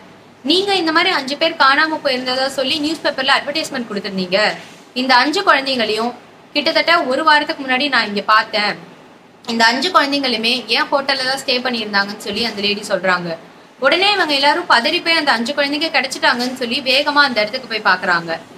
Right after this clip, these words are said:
அப்பதான் அந்த lady சொல்றாங்க, "இந்த அஞ்சு குழந்தைங்களுமே போன வாரம் ரெண்டு men ரெண்டு விமனோட இங்க வந்திருந்தாங்க.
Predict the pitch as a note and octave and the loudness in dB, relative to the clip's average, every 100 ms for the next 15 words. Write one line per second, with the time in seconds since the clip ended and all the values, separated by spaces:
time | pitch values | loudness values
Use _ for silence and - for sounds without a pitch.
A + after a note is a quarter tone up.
0 | - - C4+ F4 F#4 F#4+ E4 D4 D4 D4 | -20 -2 2 4 4 4 4 2 2 0
1 | C#4+ B3 A#3 A#3 C#4 C4 A#3 A3+ C#4 F#4+ | 0 2 2 2 0 0 2 2 2 0
2 | E4 C#4+ C#4 C4 B3 D4+ D4+ B3+ C4 A#3+ | 2 2 -2 -2 -2 -2 0 0 2 2
3 | A#3 C#4+ D#4+ - - - C4 C#4+ C#4+ E4+ | 2 2 0 -6 -12 -4 -2 0 0 -2
4 | D4+ C4 B3 B3 B3 D4 C4+ C#4+ B3+ G#3 | -2 -2 -2 -2 -2 0 0 0 -2 -2
5 | G3+ A3 G#3+ F3 E3+ | -2 -4 -2 -2 -2